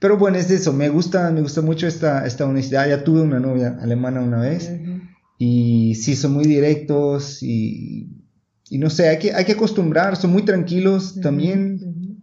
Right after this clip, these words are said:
Speaker 1: Cuando quieren algo, no están ahí como que diciendo cosas, ¿sabes?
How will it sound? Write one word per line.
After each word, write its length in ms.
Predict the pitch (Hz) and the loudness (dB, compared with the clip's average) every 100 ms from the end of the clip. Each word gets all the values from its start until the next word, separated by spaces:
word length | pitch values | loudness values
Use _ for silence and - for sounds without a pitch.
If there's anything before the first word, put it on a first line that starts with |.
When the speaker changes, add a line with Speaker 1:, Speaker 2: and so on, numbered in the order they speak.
| _ - | _ -4
Speaker 1:
Cuando 260 | 151 143 139 | 0 0 2
quieren 300 | 160 156 147 | 4 4 2
algo, 480 | 147 151 147 147 143 | 0 0 -2 -2 -2
no 140 | 135 | -2
están 300 | 127 139 131 | -4 -4 -4
ahí 200 | 123 123 | -4 -6
como 280 | 120 117 113 | -6 -6 -6
que 480 | - 117 - - - _ _ _ _ _ _ _ _ _ _ - - - - - | -8 -12 -12 -18 -20 _ _ _ _ _ _ _ _ _ _ -18 -16 -16 -18 -6
diciendo 540 | 127 117 135 135 131 | -4 2 2 4 4
cosas, 720 | 131 123 - 127 113 - - - - 131 | 2 -2 0 -2 -2 -8 -12 -18 -14 -12
¿sabes? 680 | 113 135 131 - 131 - | -2 0 0 -2 -6 -10